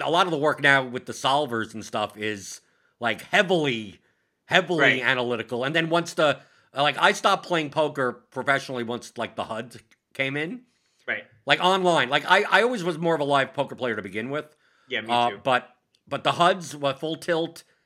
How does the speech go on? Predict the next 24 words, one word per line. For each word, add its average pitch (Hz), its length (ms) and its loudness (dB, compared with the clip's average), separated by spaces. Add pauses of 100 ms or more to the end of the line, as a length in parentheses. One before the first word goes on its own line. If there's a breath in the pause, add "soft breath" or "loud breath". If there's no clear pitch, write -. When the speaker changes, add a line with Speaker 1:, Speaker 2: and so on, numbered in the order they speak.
(100)
Speaker 1:
and 135 80 -10
once 170 160 -4
I 185 60 4
got 160 260 2
Poker 165 280 -2
Tracker 156 400 0
and 151 100 -2
all 143 100 -2
that 143 140 -2
type 143 180 -2
of 131 60 -14
stuff, 156 200 -6
it's 123 120 -12
like, 127 240 -2 (320 soft breath)
oh, 151 120 0
my 151 200 2
edge 156 160 0
is 127 100 -6
gone 165 280 2
'cause 110 220 -8
this 135 180 -6
is 117 140 -14
what 123 140 -2
I, 117 180 -2